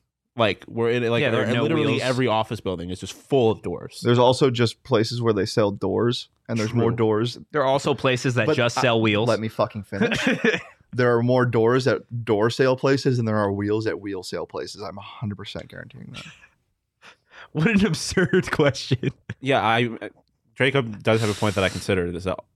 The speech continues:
Speaker 3: But
Speaker 1: not all, but it, it's still, I don't think enough. There is, you do have to consider
Speaker 2: Chairs have wheels.
Speaker 3: Sixteen wheelers.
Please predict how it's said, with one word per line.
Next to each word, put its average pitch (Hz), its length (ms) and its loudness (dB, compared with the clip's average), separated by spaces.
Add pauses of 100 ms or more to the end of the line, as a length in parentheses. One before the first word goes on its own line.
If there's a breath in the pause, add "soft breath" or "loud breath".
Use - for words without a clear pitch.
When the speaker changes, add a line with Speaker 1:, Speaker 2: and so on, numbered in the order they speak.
(140)
Speaker 3:
But 160 120 2
Speaker 1:
not 107 120 2
all, 104 140 2
but 113 180 2
it, 123 240 4
it's 131 140 0
still, 131 380 2 (400 soft breath)
I 104 80 2
don't 113 140 0
think 98 140 -4
enough. 90 260 -6 (160 loud breath)
There 135 240 2
is, 175 280 0
you 123 140 0
do 127 100 2
have 139 120 2
to 156 60 -6
consider 147 340 0
Speaker 2:
Chairs 147 140 0
have 175 120 -4
wheels. 107 160 -6
Speaker 3:
Sixteen 127 280 0
wheelers. 127 340 2